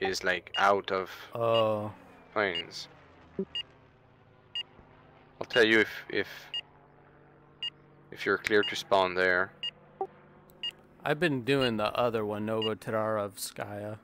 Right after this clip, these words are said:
Speaker 1: Okay. Yeah, b-, both are,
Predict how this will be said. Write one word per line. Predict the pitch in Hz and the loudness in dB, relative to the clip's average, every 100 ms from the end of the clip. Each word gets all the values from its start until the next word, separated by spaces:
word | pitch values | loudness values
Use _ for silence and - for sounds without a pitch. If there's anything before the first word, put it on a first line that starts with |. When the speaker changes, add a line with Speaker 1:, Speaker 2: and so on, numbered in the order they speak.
| _ _ _ _ 196 - - - - - _ _ _ _ _ - | _ _ _ _ -10 -10 -16 -20 -20 -20 _ _ _ _ _ -10
Speaker 1:
Okay. | - 98 101 - _ - _ _ _ _ _ _ _ _ _ _ _ _ _ _ _ _ _ _ _ _ _ _ _ _ _ _ _ _ _ _ _ _ _ - - - - _ 196 | -4 -4 -4 -12 _ -20 _ _ _ _ _ _ _ _ _ _ _ _ _ _ _ _ _ _ _ _ _ _ _ _ _ _ _ _ _ _ _ _ _ -20 -20 -20 -20 _ 2
Yeah, | 160 | 2
b-, | 92 - 123 | 2 -10 4
both | 160 185 165 | 4 6 6
are, | 143 139 127 | 8 8 4